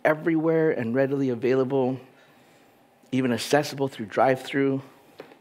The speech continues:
while the things which are good for you, you have to go out of your way to find, to hunt it down, and oftentimes it actually even costs more. How often do you have a craving for carrot sticks or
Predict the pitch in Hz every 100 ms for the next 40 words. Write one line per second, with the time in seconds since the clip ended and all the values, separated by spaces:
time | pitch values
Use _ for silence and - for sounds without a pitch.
0 | - - - - - - - - 131 135
1 | 135 165 170 160 147 131 123 165 160 170
2 | 160 160 156 156 147 - - - _ _
3 | _ _ _ - 127 120 123 127 127 135
4 | 139 147 147 120 120 120 - - 113 113
5 | 113 - - - - 107 104 143 143 139
6 | 113 113 104 104 - - - - - -
7 | 151 190 175 139 139 131 123 120 117 117
8 | 110 101 - 92 92 - 85 85 _ _
9 | _ _ _ - - - - - - -
10 | - 165 190 - 156 143 139 131 131 123
11 | - - - 131 135 123 117 - 117 110
12 | 104 - 113 104 82 - 87 - - 90
13 | 92 87